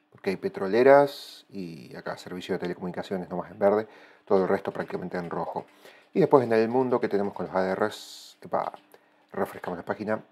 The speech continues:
Tenemos un China un poquitito mitad y mitad, un poquito en verde. Sí, acá sí. Hay mitad y mitad.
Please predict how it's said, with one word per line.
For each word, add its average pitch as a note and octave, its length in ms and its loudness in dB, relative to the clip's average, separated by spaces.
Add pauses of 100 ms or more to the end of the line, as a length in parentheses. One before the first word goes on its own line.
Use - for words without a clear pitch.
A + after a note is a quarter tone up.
(120)
Tenemos F2+ 340 -6
un G#2 120 -6
China A#2+ 340 2
un B2 80 -6
poquitito B2 480 2
mitad A#2+ 160 -4
y A#2+ 40 2
mitad, A#2+ 180 -2
un B2+ 40 -2
poquito G#2+ 220 -2
en A2+ 100 -4
verde. D3 420 6 (120)
Sí, G2 300 -8
acá - 180 -4
sí. G2+ 260 -8 (440)
Hay F2+ 100 -6
mitad E2 220 -8
y - 20 -6
mitad. A#2+ 240 0